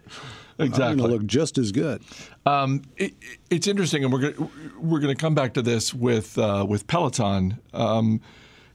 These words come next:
Speaker 1: it does seem like we are absolutely at this point with the market right now where there are a lot of investors, and a lot of them are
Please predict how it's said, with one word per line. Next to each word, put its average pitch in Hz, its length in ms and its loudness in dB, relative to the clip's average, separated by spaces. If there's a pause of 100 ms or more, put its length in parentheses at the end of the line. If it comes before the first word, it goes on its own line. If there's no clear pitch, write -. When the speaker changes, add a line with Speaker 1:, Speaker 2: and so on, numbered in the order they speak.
(100)
Speaker 1:
it 143 240 0
does 170 560 0
seem 151 480 2
like 101 720 -2 (1200)
we 135 260 4
are 123 160 0
absolutely 123 640 0
at 107 140 -2
this 113 160 0
point 110 300 -2
with 107 160 0
the 127 60 0
market 123 400 0
right 113 300 0
now 101 480 0 (160)
where 104 760 0 (400)
there 131 240 2
are 120 80 2
a 107 80 2
lot 104 240 2
of 135 100 0
investors, 147 680 0
and 110 100 0
a 104 60 0
lot 113 240 2
of 120 80 -4
them 139 160 0
are 135 160 -4